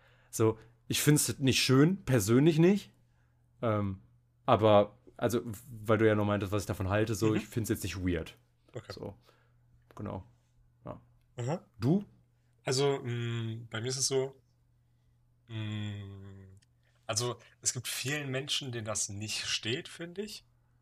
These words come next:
Speaker 1: Mhm.
Speaker 2: Aber wenn es den Menschen steht, finde ich das eigentlich ziemlich attraktiv. Egal, ob das jetzt, also auch wenn das nur so, ich denk mal, deine Schwester hat das so, ähm,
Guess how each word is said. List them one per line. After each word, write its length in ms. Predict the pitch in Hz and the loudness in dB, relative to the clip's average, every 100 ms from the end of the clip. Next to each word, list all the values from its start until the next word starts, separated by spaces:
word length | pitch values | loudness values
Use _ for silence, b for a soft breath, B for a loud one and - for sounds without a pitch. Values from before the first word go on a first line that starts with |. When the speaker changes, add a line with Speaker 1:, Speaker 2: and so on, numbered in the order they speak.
| _ _ _ | _ _ _
Speaker 1:
Mhm. 260 | - 101 120 - | -8 -8 -8 -8
Speaker 2:
Aber 300 | 117 117 104 | -6 -4 -4
wenn 140 | 120 | -4
es 120 | 156 | -2
den 140 | - 156 | -2 -4
Menschen 300 | 147 - 147 | -6 -8 -8
steht, 360 | - 135 151 | -8 -8 -10
finde 160 | - 131 | -12 -16
ich 60 | 127 | -8
das 140 | - | -6
eigentlich 240 | 127 127 | -6 -6
ziemlich 340 | - 120 107 - - | -8 -10 -12 -14 -12
attraktiv. 560 | 110 110 98 - 85 - | -12 -12 -16 -18 -20 -18
Egal, 320 | 113 98 101 | -10 -2 -2
ob 100 | 92 | -4
das 200 | - - | -8 -8
jetzt, 360 | 90 85 - - | -8 -10 -12 -10
also 220 | 101 101 | -8 -6
auch 260 | 107 113 107 | -6 -4 -4
wenn 80 | 113 | -4
das 160 | 107 | -2
nur 80 | 120 | -2
so, 180 | 107 107 - B B | -2 -4 -8 B B
ich 100 | - | -2
denk 140 | 131 131 | 0 2
mal, 80 | |
deine 140 | 120 110 | 2 2
Schwester 220 | - - | 0 0
hat 60 | 123 | 2
das 120 | 110 | 0
so, 200 | 113 107 - b b - - - | 0 -2 -8 b b -12 -14 -4
ähm, 440 | 104 104 98 98 | -4 -2 -6 -10